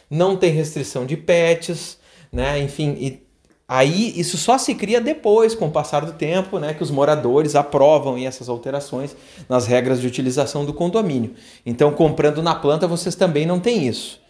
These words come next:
E claro, né, vocês podem escolher aí a posição mais alta ou mais baixa no prédio, se vocês querem mais vista,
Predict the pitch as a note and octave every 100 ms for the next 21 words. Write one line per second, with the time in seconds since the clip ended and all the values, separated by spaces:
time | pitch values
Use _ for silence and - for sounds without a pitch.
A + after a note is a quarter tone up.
0 | _ - - - - - C#3+ D#3+ F#3+ D3+
1 | C#3+ C#3 A#2+ B2+ D#3+ C#3+ C3 C#3+ - C#3+
2 | C#3+ D3+ D#3+ - - E3 C3 C#3+ D3 C3+
3 | C#3 - D#3 C3+ C#3 - D3 D#3 C3+ C3+
4 | A#2+ B2 C3+ C3+ B2+ B2 A#2 A#2 C3 -
5 | C3+ B2 A#2+ B2+ B2 C3 B2 B2+ C#3+ C3
6 | C#3 C#3+ A#2 C3+ D3 -